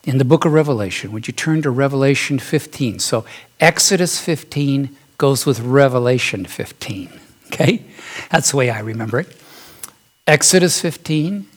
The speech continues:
goes with Revelation fifteen. He's on the island of Patmos. And he's beginning to share through his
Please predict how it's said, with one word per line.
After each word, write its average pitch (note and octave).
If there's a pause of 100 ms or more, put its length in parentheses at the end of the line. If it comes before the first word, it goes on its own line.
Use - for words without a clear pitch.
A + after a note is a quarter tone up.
(160)
goes C3
with C#3
Revelation D3
fifteen. A2+ (2500)
He's C#3
on E3+
the F#3
island F3+
of F3
Patmos. - (3000)
And C#3+
he's D3+
beginning A#3
to G#3
share G3
through G3+
his F#3